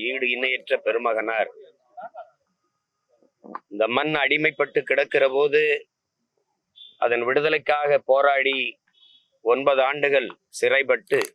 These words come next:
ஒன்பது ஆண்டுகள் இந்த மண்ணை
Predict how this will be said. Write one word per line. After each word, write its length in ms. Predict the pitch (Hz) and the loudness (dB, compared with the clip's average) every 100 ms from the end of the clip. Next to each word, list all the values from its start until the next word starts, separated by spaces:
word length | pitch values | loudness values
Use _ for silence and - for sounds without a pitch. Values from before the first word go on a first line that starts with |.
| _ _ _ _ _ - - - _ _ _ _ _ _ _ _ _ _ _ _ 392 381 _ _ _ _ _ _ _ - 123 | _ _ _ _ _ -20 -20 -20 _ _ _ _ _ _ _ _ _ _ _ _ _ _ _ _ _ _ _ _ _ -2 0
ஒன்பது 260 | 160 170 160 | 2 2 2
ஆண்டுகள் 340 | 175 175 175 165 | 2 2 2 2
இந்த 120 | 147 139 131 | 0 0 0
மண்ணை 280 | 156 156 | 0 0